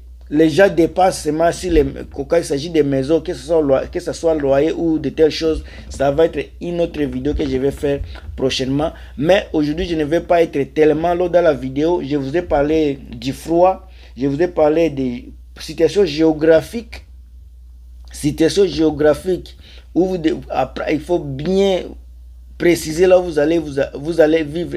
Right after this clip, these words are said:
et puis vous renseigner de la ville, soit de la province, bien avoir, bien avoir l'idée de cette province-là.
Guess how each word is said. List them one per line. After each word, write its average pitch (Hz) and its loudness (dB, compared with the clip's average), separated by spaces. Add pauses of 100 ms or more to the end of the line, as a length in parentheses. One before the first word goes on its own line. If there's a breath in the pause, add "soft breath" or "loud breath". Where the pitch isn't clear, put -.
et 147 -4
puis 214 -8 (280 soft breath)
vous 143 0
renseigner 165 2
de 156 0
la 135 4
ville, 156 -4
soit 165 2
de 151 -2
la 131 0
province, 143 -2
bien 147 -6
avoir, 156 2 (100)
bien 151 -2
avoir 165 4
l'idée 147 -2 (300 loud breath)
de 131 -6
cette 165 -4
province-là. 156 -2